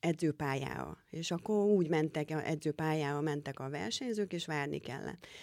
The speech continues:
És probléma volt az indiaiakkal, és akkor két nap után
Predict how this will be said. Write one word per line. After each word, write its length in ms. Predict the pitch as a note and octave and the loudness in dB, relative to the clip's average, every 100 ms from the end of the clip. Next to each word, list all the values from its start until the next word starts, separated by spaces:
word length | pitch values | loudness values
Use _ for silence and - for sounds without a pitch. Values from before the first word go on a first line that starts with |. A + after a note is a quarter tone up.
| - - | -18 -12
És 160 | G#3 F3+ | -10 -6
probléma 420 | A3 A3 E3+ D#3 | -2 0 2 2
volt 200 | D3 - | 0 -4
az 120 | F#3 | 0
indiaiakkal, 800 | C4+ C4+ G#3 F#3 F#3 E3+ - E3 - - - | 4 4 4 2 2 0 -2 -6 -8 -16 -12
és 220 | - F3+ F#3+ | -4 -2 -4
akkor 380 | F3+ G3 F#3+ F#3 - - - | -2 0 0 -2 -14 -20 -6
két 280 | C#4 G#3 - | 0 0 0
nap 180 | - | -4
után 560 | B3 - F3+ A3+ B3 | -4 -2 0 2 2